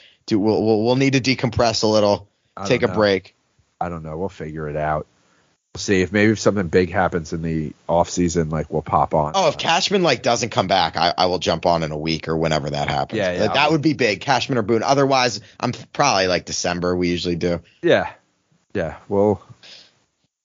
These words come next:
Speaker 2: I can't believe that these guys fucking did.
Speaker 1: Dude, I know. Like,
Speaker 2: It's, it's not even that they lost. I, I'm not, like, shocked that they lost. Like, losing was just no fight. No fight. We went into game four and the Giants had more wins than the Yankees had runs.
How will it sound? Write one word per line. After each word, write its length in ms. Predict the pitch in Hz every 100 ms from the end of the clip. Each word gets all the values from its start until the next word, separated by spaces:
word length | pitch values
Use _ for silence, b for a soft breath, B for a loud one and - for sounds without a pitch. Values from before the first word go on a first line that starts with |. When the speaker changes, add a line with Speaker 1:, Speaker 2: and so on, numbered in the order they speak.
| _ _ _ 98
Speaker 2:
I 80 |
can't 240 | 92 85 69
believe 340 | 67 67 62
that 140 | 57 -
these 160 | 76 -
guys 260 | - -
fucking 340 | - 60 - -
did. 120 | -
Speaker 1:
Dude, 400 | 156 - 170 151
I 180 | 127 143
know. 400 | 139 147 143 123
Like, 160 | 120 123
Speaker 2:
It's, 60 | 220
it's 220 | 220 175
not 240 | 190 208
even 140 | 277 285
that 120 | 254
they 120 | 226
lost. 420 | 170 147 87 - _ _ _ -
I, 100 | 147
I'm 220 | 131 160 143
not, 260 | 151 190
like, 180 | 196 165
shocked 640 | - - - 131 120 -
that 100 | 92
they 120 | 104 107
lost. 340 | 143 - -
Like, 160 | 90 95
losing 600 | 110 143 147 156 135 113
was 240 | 113 101 - _ _
just 240 | 135 131 113
no 280 | 123 120
fight. 420 | 95 - 92 78 - _ _ _ _ _ _ _ -
No 200 | 165 151
fight. 320 | - 127 110
We 120 | 147 202
went 200 | 240 240
into 180 | 202
game 300 | 151 156 160
four 340 | 143 - 143 127
and 100 | 101
the 80 | 98
Giants 460 | 107 104 117 123
had 200 | 123 104
more 200 | 107 104
wins 480 | 87 95 87 67 -
than 140 | 85
the 240 | 85 85 69
Yankees 360 | 80 87 92
had 180 | 90 76
runs. 480 | 80 78 67 -